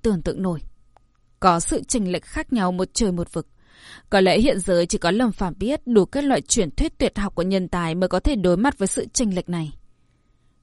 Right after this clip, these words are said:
Một tiếng gầm giận dữ vang lên. Lâm Phàm thi triển sức mạnh hùng hậu từ bên trong, trực tiếp đập vỡ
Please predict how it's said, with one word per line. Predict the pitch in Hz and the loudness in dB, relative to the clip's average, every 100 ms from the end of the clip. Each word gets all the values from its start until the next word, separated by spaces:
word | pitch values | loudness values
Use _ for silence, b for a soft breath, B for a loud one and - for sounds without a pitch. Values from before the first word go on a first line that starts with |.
| _ | _
Một | 202 202 196 - | 2 6 6 4
tiếng | 175 170 | 0 -2
gầm | 185 247 175 | 0 0 0
giận | 160 208 147 | 0 0 0
dữ | 190 214 | -4 -4
vang | 277 233 | -2 -2
lên. | 175 165 156 B B B B | -4 -6 -8 B B B B
Lâm | 214 202 | 4 4
Phàm | - 196 180 | 4 0 2
thi | 175 226 | 4 4
triển | - 196 | 4 0
sức | - - 269 | 0 -4 -2
mạnh | 233 | -2
hùng | 196 208 180 | 0 0 0
hậu | 202 | -2
từ | - 190 | -2 -2
bên | 196 190 | -2 -2
trong, | 185 170 156 b b - | -4 -6 -8 b b 0
trực | 262 - - | 2 2 -2
tiếp | 320 240 | -4 2
đập | 214 - | 0 0
vỡ | 185 233 | -2 -2